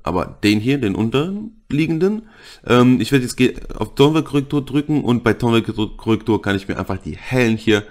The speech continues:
hochziehen. Bam, man sieht, also wenn wir das zu weit ziehen, dann wird es natürlich zu hart. Wir ziehen das einmal so, mit Alt-Taste kann man das nochmal kontrollieren.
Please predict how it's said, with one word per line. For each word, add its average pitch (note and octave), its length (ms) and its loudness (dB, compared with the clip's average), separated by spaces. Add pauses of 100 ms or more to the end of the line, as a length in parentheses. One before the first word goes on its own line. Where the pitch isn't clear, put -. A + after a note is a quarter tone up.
(300)
hochziehen. F2 500 -2 (640)
Bam, F2+ 220 0
man F2 100 0
sieht, A#2+ 260 4
also F#2+ 240 2
wenn F#2+ 80 0
wir - 80 -4
das - 160 -8
zu F2 100 -8
weit F#2 180 0
ziehen, G2 320 -4
dann F2 220 -4
wird E2+ 120 -6
es - 60 -12
natürlich D2 280 -10
zu - 120 -10
hart. B2+ 200 0 (440)
Wir - 100 -4
ziehen D3 200 4
das B2 220 2 (560)
einmal A2 240 2
so, A#2+ 560 -2 (300)
mit G2 180 -2
Alt-Taste G2+ 380 0
kann F#2 140 -2
man F2+ 80 -2
das - 100 -8
nochmal F2+ 180 -4
kontrollieren. B2 580 -2